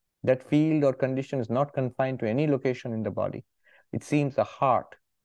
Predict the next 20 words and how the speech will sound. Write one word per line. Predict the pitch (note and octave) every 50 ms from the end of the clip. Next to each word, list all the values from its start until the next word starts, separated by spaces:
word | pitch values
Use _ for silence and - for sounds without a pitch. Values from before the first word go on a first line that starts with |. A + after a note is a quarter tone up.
| _ _
refers | - A2 A#2 - - C#3+ C#3 -
to | - B2+
that | A2+ A2+ A2 A#2
non-dual | A2 G#2+ A2+ C3 D3 D#3 D3 C#3 C3 A#2+
consciousness | - - A2+ G2+ G2+ - G2 - - A2 G#2 -
in | G#2 G#2+ G#2+
which | G#2+ A2 -
everything | G#2+ G#2+ G#2 A2+ A#2+ - - A#2
is | G#2 G2
appearing, | G#2 - - - G2+ G#2 G2 G2 G2 -
everything | - A2 A#2 A#2+ A2 - A2+ A2+
is | G#2 G2+
made | G#2+ G#2 G2+ G2+
of, | G2 - - -
and | G2 G2 G2+ -
through | - - A#2
which | A2 G2+ -
everything | - D2 - G#2 - - A2 A2 - -
appears. | - - - - - - - - _ _ _ _ _ _ _
Correct. | - B2+ B2+ B2 A2 - - - -